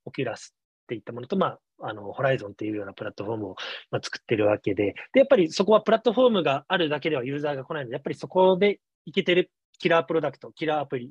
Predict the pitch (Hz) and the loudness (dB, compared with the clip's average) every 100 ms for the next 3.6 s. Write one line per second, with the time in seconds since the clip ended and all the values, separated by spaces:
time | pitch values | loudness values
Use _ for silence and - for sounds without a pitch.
0 | - 202 - 156 - 120 110 127 - - | -10 -10 -10 -14 -10 -10 -10 -10 -10 -8
1 | 117 120 120 - 107 101 - - - - | -8 -6 -8 -8 -10 -10 -12 -12 -10 -2
2 | 196 202 196 196 196 196 - 175 185 196 | 0 4 2 4 2 2 2 4 4 4
3 | 202 196 262 - 143 127 | 0 2 0 2 2 0